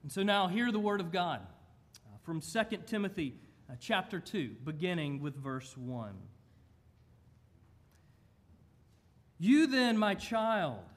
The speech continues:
be strengthened by the grace that is in Christ Jesus.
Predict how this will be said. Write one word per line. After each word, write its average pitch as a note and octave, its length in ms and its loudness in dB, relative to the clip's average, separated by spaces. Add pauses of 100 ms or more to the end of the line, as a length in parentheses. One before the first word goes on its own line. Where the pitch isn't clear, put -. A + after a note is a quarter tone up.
(800)
be A#3+ 160 6
strengthened A3+ 1000 0
by G#3 180 4
the G3+ 80 0
grace A3 600 0
that G#3+ 220 0
is G#3+ 180 -2
in A#3 340 0
Christ A3 440 -4
Jesus. G3 680 -6